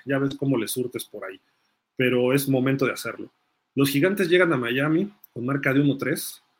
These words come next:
El juego va a ser en el Hard Rock, donde Miami ha ganado, ¿qué, qué dijimos el otro día? Doce de los últimos trece. Eso es algo muy positivo también. Eh, el factor casa está siendo importante para los Dolphins. Eh, los,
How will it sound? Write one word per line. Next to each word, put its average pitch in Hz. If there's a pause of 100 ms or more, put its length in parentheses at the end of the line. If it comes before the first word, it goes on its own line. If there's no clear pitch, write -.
(340)
El 120
juego 139
va 139
a 135
ser 143
en 120
el 110
Hard 135
Rock, 139
donde 117
Miami 123
ha 131
ganado, 123
¿qué, 196
qué 170
dijimos 156
el 143
otro 127
día? 139
Doce 151
de 117
los 110
últimos 135
trece. 156 (520)
Eso 127
es 127
algo 123
muy 123
positivo 127
también. 123 (500)
Eh, 113
el 110
factor 139
casa 143
está 135
siendo 135
importante 127
para 107
los 101
Dolphins. 135 (500)
Eh, 113 (920)
los, 135